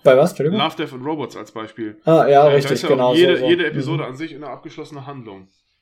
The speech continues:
Speaker 1: Genau, oder auch, äh, was ich halt meine, was, gut, es kommt öfters mal tatsächlich in dem Bereich Comedy vor.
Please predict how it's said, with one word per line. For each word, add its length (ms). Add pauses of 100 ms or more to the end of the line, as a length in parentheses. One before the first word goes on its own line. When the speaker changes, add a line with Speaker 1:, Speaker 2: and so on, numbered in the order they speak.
(680)
Speaker 1:
Genau, 340
oder 160
auch, 300
äh, 220
was 140
ich 120
halt 140
meine, 360
was, 260 (280)
gut, 200
es 80
kommt 200
öfters 280
mal 140
tatsächlich 380
in 120
dem 180
Bereich 360
Comedy 380
vor. 400